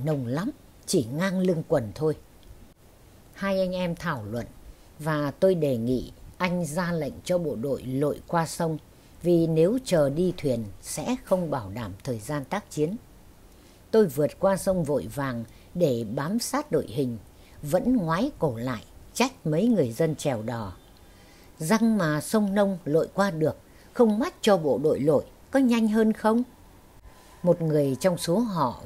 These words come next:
vội vàng phân bua, "Sợ các chú lội không quen, ướt át tội nghiệp, chứ chả có ý nghĩ nào khác." Tôi ân hận vì quá vội trách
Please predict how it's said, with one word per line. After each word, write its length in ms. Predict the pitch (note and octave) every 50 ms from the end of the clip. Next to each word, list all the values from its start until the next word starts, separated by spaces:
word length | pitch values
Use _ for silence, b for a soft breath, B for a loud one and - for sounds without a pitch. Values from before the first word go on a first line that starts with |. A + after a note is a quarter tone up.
| A2+ A#2+
vội 160 | D3+ D3+ -
vàng 360 | A#2+ A#2+ C#3+ C#3 B2 A#2+ A2+
phân 320 | - - F3+ E3+ D#3+ D3 E3
bua, 180 | E3 E3 D#3+ - - - - - - B B B B B B B B
"Sợ 400 | B - - G3 F3+ E3 E3 D#3 -
các 160 | - C4+ C4 -
chú 220 | - G3 G#3 C#4
lội 260 | C#4+ G#3+ F#3+ E3 C#3 G#2
không 260 | - G#3+ G#3 G3 F3 -
quen, 300 | G3+ G3+ G3 F#3 F3 D#3 - -
ướt 260 | - G3+ D4 - - -
át 300 | A#3+ C4+ D#4+ - - -
tội 200 | F3+ - - -
nghiệp, 240 | - C#3+ C3+ A#2 - - B B B B B B
chứ 120 | B C4 B3+ B3+ -
chả 280 | - F3 C3 G#2+ F#2+ -
có 80 | - F#3+
ý 260 | A3+ - G#3 G#3 A#3
nghĩ 340 | C4+ B3+ A3 G3 - C#4+ D4+ A#3+
nào 180 | F3 C#3 G#2+
khác." 320 | - - F3+ G#3 C4 D4 - - - - - - - - - - _ - - - - - -
Tôi 260 | - G3+ G3 F#3+ G3 -
ân 280 | - G3 G3 F#3 E3+
hận 220 | B2 C3 D3 A2 - - - - B B B B B
vì 360 | D3+ D3+ E3 D#3+ D3 C#3+ C#3+ - -
quá 280 | - D#3+ F3 G#3 C#4 D#4
vội 380 | A#3 D#3 D3 D3 A#2+ F2+ G#3+ -
trách 160 | - C4 C#4